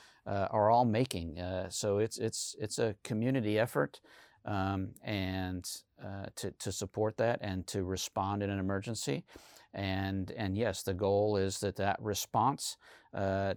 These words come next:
takes place, uh, in, until such time as, uh, the normal capabilities of the state or territory can, can then assume control, uh, of the response and recovery, uh, on the way back to, uh,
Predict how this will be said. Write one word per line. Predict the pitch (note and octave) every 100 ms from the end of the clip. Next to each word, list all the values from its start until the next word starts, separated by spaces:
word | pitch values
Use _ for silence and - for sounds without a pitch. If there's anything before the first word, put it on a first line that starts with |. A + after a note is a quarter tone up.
| -
takes | B2+ A2 -
place, | - B2 C3 - - -
uh, | G2+ F#2+ F2 F#2 G2 F2
in, | C2 G#2 G2 -
until | A2+ G2+ - C#3
such | C3+ D3 -
time | - C3+ C#3 D3 E3 - - -
as, | - A2 A2 G#2+ G#2+ G#2 - -
uh, | A#2 G2+ F#2
the | G2+
normal | G2+ G#2+ A#2+ A#2
capabilities | - A2+ A2+ A2 A#2 A#2+ A#2 A2+ A#2
of | G#2+ G2+
the |
state | G#2 - A2
or | G#2+
territory | - A2+ A2 - A2+ G#2+ G#2 G2+
can, | - G#2 G2 -
can | - G2
then | G2 G2+
assume | G2 G2+ - G2+ G2+
control, | F#2+ F#2 - A2+ G2+ G2+ G#2 - - - -
uh, | G2 F#2 F#2+ F#2+
of | - G2+ G2+
the | F#2+
response | F#2+ - - F#2+ G2
and | G2+ E2+
recovery, | F2+ - G2 G2+ F#2+ F#2 F2+ G2 G2+
uh, | F#2 F#2
on | F#2+ F#2
the |
way | F#2 F#2
back | F#2+ F#2 F#2
to, | - G#2 F#2 F2 E2
uh, | G#2 F2+ E2+